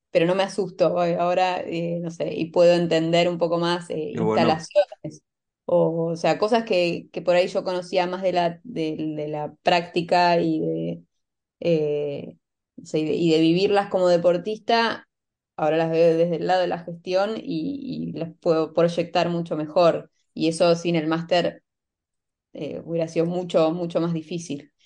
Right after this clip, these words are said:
Speaker 1: Si bien uno aprende de la experiencia, el, el entender por qué sucede eso también es, es muy importante, me parece.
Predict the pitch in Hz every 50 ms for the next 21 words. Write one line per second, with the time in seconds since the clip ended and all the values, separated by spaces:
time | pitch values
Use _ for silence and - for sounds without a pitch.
0 | _ _ _ _ - - - 160 165 170 185 185 185 175 170 190 190 196 196 180
1 | 175 175 175 175 170 - - 180 175 175 196 196 196 196 190 175 - 196 180 180
2 | 185 196 220 240 - _ _ _ _ _ _ _ _ - - 160 - - - 170
3 | 170 170 170 170 170 165 170 175 190 196 196 190 - - 170 170 180 175 170 -
4 | 202 202 196 190 196 208 214 - - 180 175 - 190 190 185 180 180 180 196 190
5 | - 202 190 175 165 170 170 180 180 180 180 175 170 - - - 180 170 170 -
6 | - _ - 160 170 175 185 185 175 175 170 170 170 180 175 170 160 165 165 165
7 | 165 165 156 151 156 - - - 165 170 -